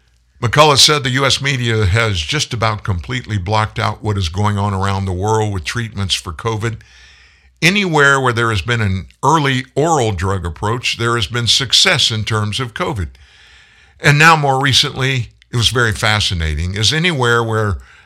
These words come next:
there is any attention to decontamination in the nose and the mouth with direct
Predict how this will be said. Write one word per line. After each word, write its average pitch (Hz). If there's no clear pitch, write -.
there 127
is 110
any 143
attention 120
to 98
decontamination 117
in 101
the 95
nose 107
and 98
the 104
mouth 101
with 98
direct 110